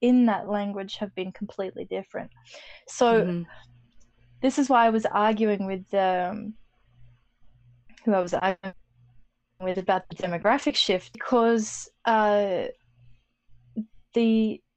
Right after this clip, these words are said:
Speaker 1: the idea of that was that you can cordon off a demographic,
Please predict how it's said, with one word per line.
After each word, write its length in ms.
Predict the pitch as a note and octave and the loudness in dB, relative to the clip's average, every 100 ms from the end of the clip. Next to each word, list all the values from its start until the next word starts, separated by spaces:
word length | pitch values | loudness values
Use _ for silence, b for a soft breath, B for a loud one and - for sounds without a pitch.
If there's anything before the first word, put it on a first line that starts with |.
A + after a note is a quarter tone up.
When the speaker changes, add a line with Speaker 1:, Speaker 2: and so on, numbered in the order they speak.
| - | -8
Speaker 1:
the 240 | G#3+ A#3+ - | 0 2 4
idea 500 | B3+ C4 A#3 B3 C4 | 4 4 4 4 4
of 160 | A#3 | 2
that 320 | G3+ G3 F3+ - | 0 0 -2 -4
was 380 | G3+ G3 F3+ - - _ - - - | -4 -4 -6 -18 -20 _ -20 -8 0
that 220 | G3 - _ - - - _ - - _ _ _ - _ _ _ - | 2 0 _ -16 -14 -14 _ -20 -20 _ _ _ -20 _ _ _ -2
you 140 | A#3 | -2
can 380 | B3+ C#4 G#3+ G#3 - | 2 2 2 0 -2
cordon 400 | - B3 C4+ B3+ | 2 4 6 4
off 240 | A3+ A#3 | 4 2
a 60 | B3 | 0
demographic, 760 | A3 G#3+ G3+ G3+ G3 - F#3 | 2 2 0 0 -2 -2 -8